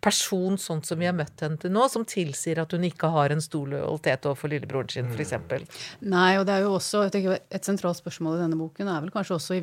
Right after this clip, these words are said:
Speaker 3: hvilken grad man tåler sin egen virkelighet. Og da tenker jeg ikke bare den der, eh, altså alt det grusomme man kan bli utsatt for av andre, men i hvilken grad man på en måte, altså sånn som moren tåler jo på en måte egentlig ikke sin egen virkelighet. Det er jo derfor hun drikker, <laughs> fordi hun på en måte vil bort fra det, og det gjør henne også veldig avstumpet. Men sånn som Jodi,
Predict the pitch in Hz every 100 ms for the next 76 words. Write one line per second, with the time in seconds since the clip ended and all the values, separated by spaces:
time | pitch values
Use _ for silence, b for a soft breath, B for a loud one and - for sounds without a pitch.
0 | 170 170 185 156 156 175 - 147 139 151
1 | 185 190 165 175 208 - - 185 262 196
2 | 202 214 190 170 208 208 160 170 165 143
3 | 151 151 - 170 147 151 147 160 170 170
4 | - 156 151 151 156 170 151 160 - 165
5 | 180 190 165 165 185 180 - 185 160 156
6 | 165 165 202 202 - 180 185 147 B B
7 | B B B B B B - 185 190 202
8 | 214 226 190 240 214 - 190 147 147 180
9 | 226 214 202 175 - 160 170 214 190 208
10 | 185 214 208 196 190 165 151 196 170 -
11 | 277 - 202 - 190 175 180 170 202 185
12 | 156 175 165 151 - 202 190 208 214 185
13 | 180 185 147 156 175 147 175 170 156 156
14 | 147 - 160 165 190 185 175 185 175 196
15 | 175 165 160 165 202 214